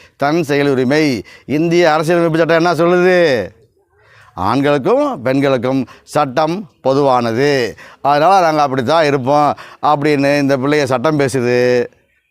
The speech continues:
சட்டம் பேசுனா கரெக்டு தானே? அதையே ஏத்துக்கிற மாட்டீங்க. ஆனா அந்த பிள்ளைய லேசில் விடாது, சட்டத்தை ஏற்றுக்கொள்ள வைக்கும், வைத்தே தீரும். இந்த வீடியோவை லைக் பண்ணுங்க, ஷேர் பண்ணுங்க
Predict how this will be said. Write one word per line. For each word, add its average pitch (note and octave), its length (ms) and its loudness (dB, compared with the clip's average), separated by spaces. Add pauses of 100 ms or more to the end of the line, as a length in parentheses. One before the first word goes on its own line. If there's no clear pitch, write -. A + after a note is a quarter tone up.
(120)
சட்டம் - 380 -6
பேசுனா G3+ 280 -4
கரெக்டு D#3 180 -4
தானே? C#3+ 300 -2 (1040)
அதையே F#3 420 0
ஏத்துக்கிற E3+ 260 0
மாட்டீங்க. D3 680 0 (600)
ஆனா E3 180 0
அந்த G3+ 120 2
பிள்ளைய F#3+ 240 2
லேசில் G3 300 2
விடாது, E3+ 640 2
சட்டத்தை E3+ 800 0
ஏற்றுக்கொள்ள F#3 640 0
வைக்கும், F#3 540 0
வைத்தே G3 440 2 (120)
தீரும். F#3+ 400 0 (800)
இந்த B2+ 220 -2
வீடியோவை F3+ 360 4
லைக் E3+ 180 0
பண்ணுங்க, E3 400 0
ஷேர் F3 180 2
பண்ணுங்க E3 580 2